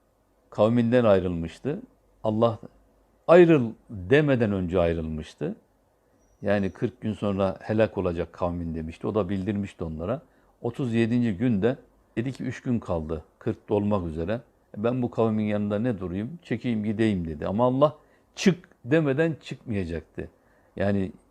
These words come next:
Peygamberimiz "Çık Mekke'den." demeden hicrete çıkmadı ya peygamberler, kendiliğinden hareket etmezler.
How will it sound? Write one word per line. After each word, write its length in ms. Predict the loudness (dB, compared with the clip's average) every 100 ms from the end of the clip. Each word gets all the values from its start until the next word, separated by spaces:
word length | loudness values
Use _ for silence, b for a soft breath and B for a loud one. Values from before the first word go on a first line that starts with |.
| _
Peygamberimiz 840 | -4 -2 0 0 0 0 -2 -6 -12 _ _ b b b b b b _ _ -16
"Çık 360 | -2 -2 -2
Mekke'den." 720 | 0 0 2 2 4 2 2
demeden 540 | 2 2 2 2 0 -4 -14 -6
hicrete 440 | -2 2 2 2 -2
çıkmadı 520 | -4 -6 -2 -2 0
ya 240 | 0 0
peygamberler, 840 | 0 0 0 -2 -2 -2 -2 -2 -6 _ b b b b b b b _ _
kendiliğinden 600 | -4 -2 0 -2 -2 0
hareket 360 | 0 -2 -2 -4
etmezler. 600 | -6 -6 -8 -8 -12